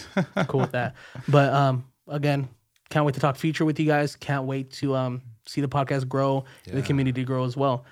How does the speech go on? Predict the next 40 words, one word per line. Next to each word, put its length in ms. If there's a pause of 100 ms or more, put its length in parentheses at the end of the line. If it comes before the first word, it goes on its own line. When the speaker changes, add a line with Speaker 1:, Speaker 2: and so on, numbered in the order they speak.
(120)
Speaker 2:
With 80
Speaker 1:
Yeah. 160
Speaker 2:
that 80
being 160
said, 400
um, 500 (540)
let's 160
Speaker 1:
Let's 40
Speaker 2:
get 120
into 160
what's 140
to 60
come, 200
boys. 180
Speaker 1:
Do 100
you 140
wanna 220
play 300
a 40
game? 480 (1080)
Speaker 2:
<sighs> 40 (560)
The 60
song's 380
so 160
outdated. 460
I'm 100
Speaker 3:
Yeah. 60
Speaker 2:
still 180
pissed 240
about 160
Spiral, 460
dog. 280 (320)
Speaker 3:
<laughs> 200
Oh, 600 (100)
gosh. 600 (160)
I 60
still 180
haven't 200
seen 200
it. 160